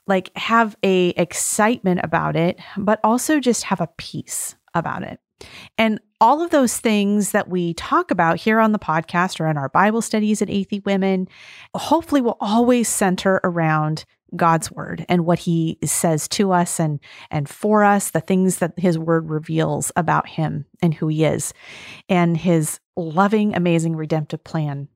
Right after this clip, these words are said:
for humanity. That's what the Bible's about, right? So we talk about that all the time. I love, love, love, love talking about that. I think the next layer up that I also get really just absolutely passionate about talking is how the Word itself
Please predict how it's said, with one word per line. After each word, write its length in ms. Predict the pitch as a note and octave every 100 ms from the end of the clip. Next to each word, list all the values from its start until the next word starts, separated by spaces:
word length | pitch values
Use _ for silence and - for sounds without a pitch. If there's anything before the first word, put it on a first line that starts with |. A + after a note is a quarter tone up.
| _ -
for 80 |
humanity. 540 | D#3 D3 C#3+ C3 - - -
That's 200 | E3+ F3
what 80 |
the 60 | D#3
Bible's 300 | D3 C3+ C3+
about, 260 | C3 B2 -
right? 220 | D3 D3+ - _ _ _ _
So 360 | - C#4 B3+ -
we 100 | A#3+
talk 160 | B3+ B3
about 140 | A3+
that 120 | G3+
all 80 | F3+
the 60 | F3
time. 300 | E3+ D#3+ D#3
I 60 | G3+
love, 340 | G#3 G#3 G3+
love, 160 | G3 F#3
love, 160 | F3+ E3+
love 220 | D#3 C3+ - -
talking 320 | - C#4 B3+
about 240 | F#3 D3+ -
that. 180 | - - _ _ _ _ _ G3
I 60 |
think 240 | G#3 C4 -
the 80 |
next 320 | G#3+ G#3 G#3+ G#3+
layer 380 | G3+ A3 A3+ -
up 280 | F#3+ G#3 - _
that 300 | F#3+ A3 F3+ _ -
I 140 | F#3+ -
also 400 | G#3 - G3 F#3
get 160 | - -
really 760 | - A3+ B3 C4+ C4+ C4 B3+ -
just 280 | G#3+ G3+ -
absolutely 360 | F#3 G3+ - A3
passionate 400 | F#3+ F3+ - F3
about 220 | F3 -
talking 460 | - A#3+ G3 E3 E3 _ _ _ -
is 180 | F#3 -
how 540 | - G3 F#3+ G#3 C4 - - - - -
the 220 | F3 F#3+
Word 260 | F3+ G3 F#3+
itself 600 | F#3 A#3 F3+ A3+ - -